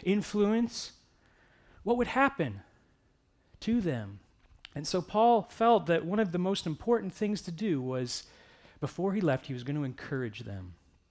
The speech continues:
Encouragement, one definition, is basically to inspire with courage or hope. And I heard one writer, they wrote it this way. They're like, "When we encourage people, we're, like,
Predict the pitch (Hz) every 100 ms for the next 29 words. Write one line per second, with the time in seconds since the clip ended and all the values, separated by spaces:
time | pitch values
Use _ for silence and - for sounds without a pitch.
0 | _ _ _ _ _ _ _ _ _ _
1 | _ _ _ 170 180 254 214 214 185 214
2 | 208 196 196 196 - 185 170 - - 175
3 | 190 - 185 - - 170 151 - - 214
4 | 269 269 233 - - - 240 175 175 190
5 | - - - _ - - - - - -
6 | - - 139 135 - - 254 101 - -
7 | _ - 202 220 202 302 302 - - -
8 | 220 294 214 190 190 175 202 220 233 180
9 | 262 - - 175 185 196 180 - - 196
10 | 233 370 381 - 156 165 190 - 240 -
11 | 320 294 - - - 214 294 254 - 180
12 | 180 -